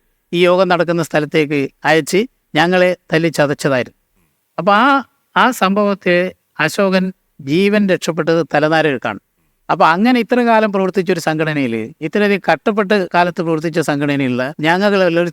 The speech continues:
തെറ്റ് പാർട്ടിയോട് ചെയ്തിട്ടുണ്ടെങ്കിൽ ഞങ്ങൾക്ക് ആദ്യം ചെയ്യേണ്ടത് എന്താ? ഒരു നോട്ടീസ് തരണ്ടേ? നിങ്ങൾ ഇന്നേ കുറ്റം ചെയ്തിട്ടുണ്ട്, അതുകൊണ്ട് നിങ്ങളെ പേരിൽ നടപടി എടുക്കാതിരിക്കാനുള്ള കാരണം ബോധിപ്പിക്കണമെന്ന് പറയണ്ടേ, ഒരു ഷോ കോസ് നോട്ടീസ് വേണ്ടേ? അത് തന്നിട്ടില്ല. മാത്രമല്ല, ആ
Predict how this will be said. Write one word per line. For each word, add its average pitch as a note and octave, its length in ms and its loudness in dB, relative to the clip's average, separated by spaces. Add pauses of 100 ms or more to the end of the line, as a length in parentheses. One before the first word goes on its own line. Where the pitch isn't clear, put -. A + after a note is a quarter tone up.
തെറ്റ് F#3+ 300 0
പാർട്ടിയോട് E3+ 480 0
ചെയ്തിട്ടുണ്ടെങ്കിൽ C#3+ 720 -2 (960)
ഞങ്ങൾക്ക് F3+ 300 2
ആദ്യം F3+ 280 2
ചെയ്യേണ്ടത് E3+ 360 2
എന്താ? E3 200 2
ഒരു D#3 280 0
നോട്ടീസ് E3 380 -2
തരണ്ടേ? E3+ 300 0 (540)
നിങ്ങൾ F3 240 2
ഇന്നേ F3+ 200 2
കുറ്റം E3+ 280 -2
ചെയ്തിട്ടുണ്ട്, E3 460 0 (640)
അതുകൊണ്ട് E3+ 300 2
നിങ്ങളെ F#3 240 2
പേരിൽ F3+ 260 2
നടപടി F3 360 2
എടുക്കാതിരിക്കാനുള്ള F3 920 0 (320)
കാരണം F3 300 2
ബോധിപ്പിക്കണമെന്ന് F3+ 540 0
പറയണ്ടേ, F#3+ 260 2
ഒരു E3 140 0
ഷോ - 160 -4
കോസ് F#3+ 260 -2
നോട്ടീസ് G3+ 240 -2
വേണ്ടേ? F3 220 -2 (200)
അത് G3 120 2
തന്നിട്ടില്ല. F3+ 440 0 (180)
മാത്രമല്ല, G3+ 380 4
ആ F3+ 120 4